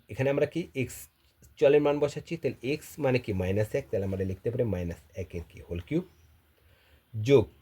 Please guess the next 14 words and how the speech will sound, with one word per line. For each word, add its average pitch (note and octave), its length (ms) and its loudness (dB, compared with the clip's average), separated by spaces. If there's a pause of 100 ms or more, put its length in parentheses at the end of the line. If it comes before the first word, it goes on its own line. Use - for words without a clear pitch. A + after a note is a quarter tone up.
তিন A#3+ 180 2 (140)
গণিত A3 260 8
এক্স D3+ 200 0 (140)
স্কোয়ার, G2 340 -2
তাহলে A2+ 180 0 (200)
তিন D3+ 340 -2 (160)
গণিত C3 440 0 (400)
মাইনাস A2+ 520 2 (240)
এক - 80 -10 (160)
স্কোয়ার F#2+ 300 -6
লিখতে - 200 -6
পারি B2 220 0
এখানে, C#3 200 -4 (1040)
যোগ C3 180 8